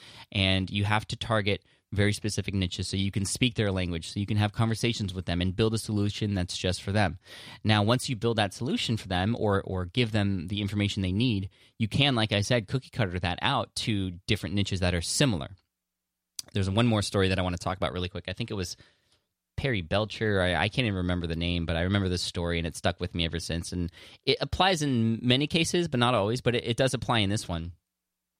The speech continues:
Brian, especially since you have a solution that seems to be very similar across all these different niches. Um, and, and it kinda goes along the same lines as that mall story that I talked about. So I don't even remember the details of it, but basically there was a guy who came up with this,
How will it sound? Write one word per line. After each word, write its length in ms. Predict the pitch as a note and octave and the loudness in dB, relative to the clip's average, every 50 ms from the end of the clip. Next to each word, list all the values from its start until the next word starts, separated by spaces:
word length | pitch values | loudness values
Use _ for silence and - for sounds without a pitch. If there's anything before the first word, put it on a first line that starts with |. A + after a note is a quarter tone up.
| _ _ _ - | _ _ _ -4
Brian, 320 | G2 G2 F2+ F#2 F2+ F2+ | -2 0 0 2 0 0
especially 380 | F2 - - F#2 - - F#2 F2+ | 0 0 0 -2 0 0 -2 -4
since 320 | - - F2+ E2+ - - | -4 -4 -6 -6 -6 -6
you 60 | - | -2
have 180 | F2 F#2 F#2 E2+ | 0 0 0 0
a 60 | F2+ | 0
solution 360 | - - - G2 F#2 - F#2+ | -2 -2 -2 -2 -2 -2 -4
that 140 | F2+ E2 - | -4 -4 0
seems 240 | - C#3 C#3 B2 - | 2 2 2 2 2
to 60 | A2+ | 0
be 80 | A2 F#2+ | 0 0
very 180 | G2 G2 F#2+ | 2 0 0
similar 340 | F2+ - - G#2+ G2 F2+ E2+ | 0 0 -2 -2 0 -2 -2
across 300 | E2+ - - F2 F2 - | -2 -2 -2 -2 -2 -2
all 120 | - - | -4 -2
these 140 | F2+ F2+ F2 | -2 -2 -2
different 240 | - F#2 - - - | -2 -4 -6 -4 -4
niches. 400 | F#2 F2+ - - E2+ E2 D#2+ - - - - - - - - - - - - - | -2 -2 0 0 -2 -2 -2 -6 -12 -18 -20 -20 -20 -20 -20 -20 -20 -20 -6 -2
Um, 400 | F#2 F#2 F#2 F#2 F#2 F#2+ F2 - - _ _ _ _ - - | 0 2 2 2 2 0 -2 -6 -10 _ _ _ _ -2 0
and, 120 | A#2 A#2 A#2 | 0 0 2
and 140 | - B2+ | 2 2
it 80 | C3 - | 2 2
kinda 140 | - F3+ F#3 | 2 0 2
goes 200 | D3 D3+ C3 A#2 | 2 2 2 2
along 180 | B2 B2 A#2 | 2 2 2
the 60 | A2 G#2 | 0 0
same 280 | - B2 A2+ A2 G#2+ G#2 | 0 0 2 2 2 2
lines 320 | G#2 G2+ G2+ G2 G2 - | 2 2 2 0 0 -2
as 120 | G2 F2 | -2 -2
that 140 | F#2+ E2+ C#2+ | -2 -2 0
mall 180 | F#2 F#2 F#2+ G2 | 2 2 0 0
story 300 | G2 - - F2 E2+ E2+ | -2 -2 -4 -4 -2 -2
that 100 | E2+ E2 | -2 -4
I 60 | E2+ | -4
talked 260 | - - F#2 F#2+ - | -4 -4 -4 -4 -4
about. 180 | - - B1+ - | -4 -4 -4 -4
So 380 | - - F2+ F2 E2+ E2+ E2 - - - _ _ | -2 0 0 2 2 0 -2 -4 -8 -16 _ _
I 80 | - A#2 | 2 2
don't 100 | C3 C3+ | 4 4
even 140 | C#3 B2+ A#2+ | 4 4 4
remember 460 | A#2 A#2 A2+ A2 G#2+ G#2 G2+ G2+ - - - | 4 4 4 2 2 0 0 -4 -6 -10 -12
the 260 | G2+ F#2 - G2+ F#2+ | -8 -2 0 2 2
details 460 | F2+ F#2+ G#2+ G#2+ - - G#2 F#2+ E2 | 2 2 2 2 2 0 0 0 0
of 100 | F#2 E2 | -2 -2
it, 120 | F2+ D2 - | -2 -2 -2
but 280 | G2 F#2+ F2+ - G#2+ | -6 -6 -6 -8 0
basically 380 | G#2+ A#2 A2+ A2 A2+ - A2 G#2 | 2 2 4 4 2 0 2 2
there 100 | G2+ G2 | 2 2
was 140 | F#2+ F#2 - | 0 -2 -2
a 40 | |
guy 200 | F2 - F#2+ F#2+ | 0 2 2 2
who 120 | F#2 F#2+ F#2+ | 2 0 -4
came 240 | - - G2 G2+ F#2+ | -4 -2 -2 0 0
up 140 | F#2 F2 | 0 0
with 180 | - F#2 - - - | -2 -4 -4 -2 -2
this, 360 | F2 F2 E2+ - - - - | 0 0 0 0 -2 -4 -4